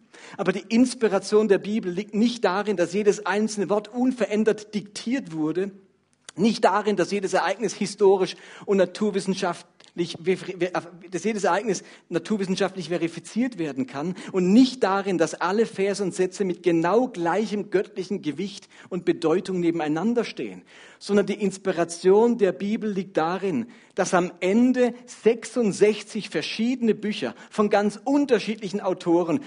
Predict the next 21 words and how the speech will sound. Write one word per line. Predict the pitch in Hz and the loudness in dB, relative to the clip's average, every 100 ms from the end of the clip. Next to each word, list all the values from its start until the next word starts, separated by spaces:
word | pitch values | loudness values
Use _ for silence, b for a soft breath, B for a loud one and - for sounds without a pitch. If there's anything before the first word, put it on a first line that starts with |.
| - | -4
über | 214 190 | 0 0
viele | 185 233 262 262 | 0 0 2 2
Jahrtausende | 226 208 214 - 196 226 190 202 | 2 2 0 0 0 0 -2 -2
hinweg | 202 202 185 - | 0 2 0 -2
zusammen | 180 139 202 240 226 165 | -10 0 2 2 2 2
genau | 190 170 190 233 254 | 2 2 2 2 0
die | 175 240 277 269 | 0 4 4 2
Geschichte | 220 - 190 - 185 180 B B | -4 -6 -10 -6 -4 -4 B B
und | 175 165 226 | -2 0 2
die | 247 240 | 0 0
Entwicklung | 175 - 196 208 208 190 | -4 -6 -10 -4 -2 -2
erzählen, | - - 175 165 175 170 B - | -6 -6 -2 0 0 -4 B -8
die | 151 147 | -6 -2
Gott | 151 156 - _ | 0 0 -2 _
erzählt | 147 - - 127 143 - | -10 -8 -6 -4 -6 -10
haben | 139 127 135 - | -10 -10 -12 -12
wollte. | 131 117 - - _ _ _ _ _ b b | -10 -10 -12 -20 _ _ _ _ _ b b
Eine | 160 170 | 0 0
Geschichte, | 165 - 247 254 - | 2 0 2 2 0
die | 156 165 | -4 -4
aufzeigt, | 156 202 - - 208 151 104 - | -2 -2 -4 -8 -4 -4 -6 -14